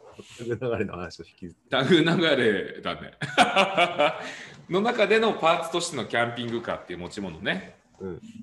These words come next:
Speaker 2: まあ、あつ森でもキャンピングカーいじれますからね。改造できるし。
Speaker 1: あ、そう。
Speaker 2: うん。
Speaker 1: あつ森タグは地味に持ってるよ、ためにね。
Speaker 2: ね、もうやってないよ。
Speaker 1: やってないの？
Speaker 2: <laughs> あつ森じゃ、俺やってたのはポケモリだけどね。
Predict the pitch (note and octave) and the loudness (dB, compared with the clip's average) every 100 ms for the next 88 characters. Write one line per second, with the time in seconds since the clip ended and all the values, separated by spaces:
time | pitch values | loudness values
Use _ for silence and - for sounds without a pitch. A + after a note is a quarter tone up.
0 | A#2+ G2+ G#2+ - G#3 G#3+ G#3 C3+ G#2 C#3+ | -4 0 0 0 0 2 2 0 -2 -4
1 | D#3+ F3 D#3+ A#2+ G2 D#2 - G2+ B2 E3+ | -2 -6 -6 -2 -2 -2 -6 -6 -2 -2
2 | F3+ F3+ F#2+ E2+ G2 G#2 - A2 A2+ A2+ | -2 -4 -8 -4 -6 -6 -6 -4 -4 -4
3 | A2 A2 F#2+ - C#2+ - _ _ - F#2+ | -8 -8 -10 -12 -20 -20 _ _ -6 -6
4 | - G#2 F2 - _ _ _ _ _ F2 | 0 0 0 -6 _ _ _ _ _ -12
5 | F#2 F2 E2 D2 _ _ _ _ _ _ | -10 -10 -14 _ _ _ _ _ _ _
6 | _ _ - A2+ F3+ G3 G#3 G3 A2 G2 | _ _ -18 -12 -4 0 2 4 4 4
7 | G#2 A#2+ G2+ G#2 - F#2+ E2+ D#2 F2 D2+ | 2 2 2 -2 -2 -2 -2 -4 -6 -6
8 | D#2 D#2 _ - - - _ _ _ - | -6 -10 _ -20 -20 -20 _ _ _ -16
9 | D3+ D#3+ D3 C3 G2+ D3 C#3+ D#3 - _ | -8 -4 -2 -2 -4 -4 -6 -8 -16 _
10 | - B2+ C#3 F#2 - - _ - - B2+ | -12 -8 -6 -6 -8 -20 _ -4 -4 -4
11 | - G#3 G#3+ G#3+ G3 D#3 F#3+ G3 G#3 A#2+ | -4 -2 0 -2 0 2 2 2 2 0
12 | A2+ D#3+ D#3 D3 D3 C#3+ - | 0 -2 -2 0 0 -2 -8